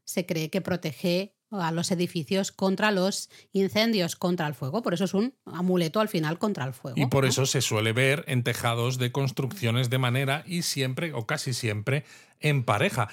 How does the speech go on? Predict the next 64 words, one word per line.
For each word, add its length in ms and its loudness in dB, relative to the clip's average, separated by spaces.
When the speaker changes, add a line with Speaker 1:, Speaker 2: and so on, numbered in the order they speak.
Speaker 2:
Luego, 340 2
claro, 380 0
en 120 -4
la 140 -2
vida 240 0
real, 320 0
teniendo 340 -2
en 60 0
cuenta 380 -2
que 220 -4
muchos 380 -2
castillos, 600 -4
¿no? 120 -4
pues 160 -6
fueron 300 -4
pasto 320 -4
de 80 -2
las 220 -2
llamas 320 -2
en 100 -6
diversos 560 -8
incendios 540 -6
a 20 -10
lo 100 -2
largo 240 -2
de 60 2
la 80 0
historia, 320 0
dices, 300 2
Speaker 1:
<laughs> 140 0
No 60 0
Speaker 2:
pues 160 6
ese 160 6
día, 100 8
Speaker 1:
funcionaron 320 6
muy 160 2
bien, 240 2
¿eh? 80 4
Speaker 2:
ese 180 4
día 160 6
el 60 4
shachihoko, 720 2
pues, 360 2
estaba 440 0
en 100 -2
huelga, 300 0
debe 140 0
ser. 140 6
Speaker 1:
No, 320 6
lo 160 2
que 100 0
pasa 280 0
es 100 -6
que 380 2
necesitaba 680 2
más, 300 0
por 160 -2
eso 140 -2
hay 40 2
algunos 280 2
castillos 360 0
que 100 -2
tienen 300 2
varios, 520 0